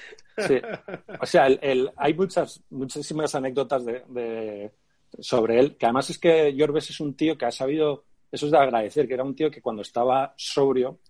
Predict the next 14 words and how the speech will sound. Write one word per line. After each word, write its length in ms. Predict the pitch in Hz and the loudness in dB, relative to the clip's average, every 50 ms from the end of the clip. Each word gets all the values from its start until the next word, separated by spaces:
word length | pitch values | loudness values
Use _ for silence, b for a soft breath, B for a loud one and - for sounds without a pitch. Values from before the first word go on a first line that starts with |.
| - - - _ - | -20 -20 -20 _ -12
y 80 | 127 | -10
sobre 240 | - - 110 107 107 | -8 -6 -4 -4 0
todo 160 | - 131 135 | 0 0 0
en 80 | 127 123 | 0 -2
los 100 | 120 - | -2 -2
siguientes 360 | - 123 123 - 135 - - | -2 -2 0 -2 -2 -2 -2
años, 320 | 135 135 139 151 156 - b b b b b b | -2 -2 -2 -4 -4 -6 b b b b b b
se 180 | - - - 123 | -6 -2 -2 0
reía 360 | 107 113 110 123 151 151 139 | 0 2 2 4 6 6 6
de 80 | 127 | 6
él 80 | 120 107 | 4 2
mismo, 340 | 113 131 165 160 - 127 117 | -2 -4 -4 -4 -6 -10 -12
o 40 | 113 | -10
sea, 360 | - - 127 110 104 101 95 | -8 -6 -6 -6 -6 -10 -14